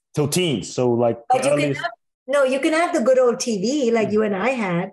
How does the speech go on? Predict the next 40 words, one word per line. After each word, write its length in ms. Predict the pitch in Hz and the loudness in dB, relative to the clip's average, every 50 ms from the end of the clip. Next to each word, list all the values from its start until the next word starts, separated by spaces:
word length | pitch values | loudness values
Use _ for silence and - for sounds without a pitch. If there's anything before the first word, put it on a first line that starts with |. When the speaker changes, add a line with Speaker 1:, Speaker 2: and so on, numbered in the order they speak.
| _ _ | _ _
Speaker 1:
Uh-huh. 500 | 98 101 98 95 92 110 113 107 90 78 - - _ _ _ _ _ - | -12 -10 -10 -8 -6 -6 -6 -4 -6 -6 -10 -14 _ _ _ _ _ -4
Speaker 2:
But, 200 | 214 214 214 226 | -4 -2 0 0
like, 200 | 226 220 220 - | 0 0 -2 -2
for 220 | - 233 226 220 214 - | 0 0 2 2 2 2
a 80 | 202 | 2
limited 460 | 202 208 220 226 233 233 233 214 175 | 2 2 2 2 0 0 0 -2 -4
time, 440 | - 208 214 233 254 247 196 170 165 | -2 -4 -2 -2 -2 -2 -2 -2 -2
no? 360 | 175 180 190 220 262 311 - _ _ _ _ - 101 | -2 -2 -4 -6 -8 -10 -14 _ _ _ _ -18 -12
Speaker 1:
Mm-hmm. 280 | 101 98 95 85 82 | -10 -8 -8 -8 -6
Speaker 2:
But 100 | - 143 90 | -6 -6 -2
not 220 | - 247 294 - - | 0 0 0 -2 -2
these 260 | - 285 254 - - - | -4 -4 -4 -4 -4 -2
portable 480 | 233 220 226 226 247 240 220 247 233 233 240 | 0 0 2 2 2 2 2 2 2 2 -2
screens 540 | - - - - - 214 226 240 240 240 208 | -6 -6 -6 -6 -4 -2 0 2 2 2 2
that 140 | 208 - 202 | 0 0 0
our 120 | 208 202 202 | 0 -2 -2
children 340 | - - 214 202 208 214 208 | -2 -2 -2 0 0 -2 0
can 180 | 226 208 196 | -2 -4 -2
just 240 | 185 208 190 180 165 | 0 -2 0 0 0
whip 200 | 165 202 202 - | 0 0 0 0
out 200 | 220 208 208 202 | 0 0 0 0
of 140 | 202 175 180 | -2 -2 0
their 140 | 202 196 196 | -2 -2 -2
pocket 400 | - 190 202 - - 190 - - - | -2 -2 -2 -2 -2 -4 -4 -4 -4
at 120 | 180 170 | -4 -2
any 180 | 196 180 180 180 | 0 0 0 2
Speaker 1:
iPh-, 280 | 175 123 131 123 - - - | 2 2 2 0 -2 -4 -2
Speaker 2:
point. 140 | 113 123 131 | -2 0 0
Speaker 1:
iPhones, 840 | - 117 - - 131 120 120 120 117 113 113 110 110 107 101 - 113 | 0 -2 -2 -2 0 0 2 2 0 0 -2 -2 -4 -4 -6 -6 -6
and 320 | 104 98 95 90 87 85 _ _ _ _ _ _ _ _ _ _ _ _ _ _ _ _ _ _ - | -4 -4 -4 -4 -6 -10 _ _ _ _ _ _ _ _ _ _ _ _ _ _ _ _ _ _ -4
you're 120 | 98 110 110 | -2 0 2
like, 240 | 113 104 92 - | 0 0 -2 -4
"Don't, 240 | - 127 123 - - - _ _ _ _ _ _ - | -6 -6 -6 -6 -8 -20 _ _ _ _ _ _ -18
stay 240 | - - - - 123 | -16 -10 -4 0 0
away 180 | 117 123 120 110 | 2 2 2 0
from 180 | - 110 110 | 0 -2 -2
those 160 | 107 104 - | 0 0 -2
screens 280 | - - 110 101 92 - | -2 -2 -4 -4 -4 -6
till 160 | - 98 90 | -6 -8 -8
teens." 460 | 76 95 87 78 71 - - - - | -6 -6 -6 -8 -8 -12 -18 -20 -20